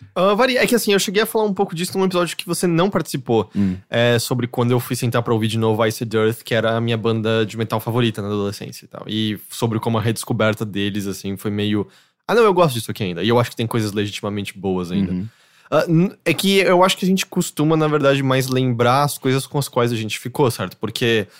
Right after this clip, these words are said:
Speaker 1: Tom Waits, Nick Cave, Radiohead, Leonard Cohen, eu ouvia na adolescência e eu, eu não parei de ouvir <laughs> até
Speaker 2: Sim.
Speaker 1: hoje e
Speaker 2: É,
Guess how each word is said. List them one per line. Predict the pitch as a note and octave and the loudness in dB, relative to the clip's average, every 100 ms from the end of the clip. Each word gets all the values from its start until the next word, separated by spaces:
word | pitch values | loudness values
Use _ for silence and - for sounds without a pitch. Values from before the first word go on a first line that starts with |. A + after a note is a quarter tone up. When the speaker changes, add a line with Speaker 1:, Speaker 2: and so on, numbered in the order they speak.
| - _ _ | -20 _ _
Speaker 1:
Tom | B2 A2+ | 0 4
Waits, | C3+ C#3 - - | 4 4 2 -4
Nick | A2+ - - | -6 -6 -2
Cave, | B2 B2+ A2 G#2+ G#2 G2+ | 2 2 2 0 -2 0
Radiohead, | G#2 G#2 G2+ G2+ A2+ A2 | -2 0 -2 0 0 0
Leonard | G#2 G#2 G2 | 0 -2 -4
Cohen, | - G#2 A2+ A#2+ | -4 0 0 2
eu | A#2+ | 2
ouvia | B2+ B2 A2+ A#2+ C#3+ | 4 2 2 2 4
na | A#2+ | 2
adolescência | A2 G#2+ G#2 F#2 F2 - | 2 2 0 -4 -10 -8
e | F2+ F2+ | -8 -6
eu, | F2 D#2+ E2 | -8 -10 -14
eu | E2+ F2 F2 | -12 -12 -10
não | F#2 | -10
parei | G#2+ G#2 G#2 | -6 -2 -2
de | A#2 | -2
ouvir | A#2+ G#2+ | -4 -4
<laughs> | - B2 | 0 2
até | A#2+ - B2+ | 2 4 6
Speaker 2:
Sim. | |
Speaker 1:
hoje | C3+ C3+ A2+ | 8 8 6
e | |
Speaker 2:
É, | G#2 | 4